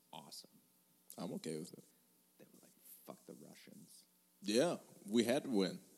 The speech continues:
Speaker 2: Especially after, uh, yeah, we had to win.
Speaker 1: I can't believe you don't, I feel like you're not backing me up on, like, this other cool-ass conspiracy that I'm, like, super into.
Speaker 2: Well, this, this is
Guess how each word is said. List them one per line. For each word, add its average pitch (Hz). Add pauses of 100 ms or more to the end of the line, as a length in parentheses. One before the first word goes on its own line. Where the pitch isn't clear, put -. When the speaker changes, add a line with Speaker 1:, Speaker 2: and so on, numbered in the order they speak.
(760)
Speaker 2:
Especially 127
after, 123
uh, 120
yeah, - (180)
we 120
had 120
to 95
win. 85 (2250)
Speaker 1:
I - (120)
can't 131
believe 127
you 113 (160)
don't, 104
I - (220)
feel 147
like 120
you're 104
not 113
backing 101
me 98
up 107
on, 90
like, 90
this - (280)
other 90 (140)
cool-ass 92
conspiracy 92
that -
I'm, 87
like, 87 (340)
super -
into. -
Speaker 2:
Well, 208
this, 208
this 208
is 208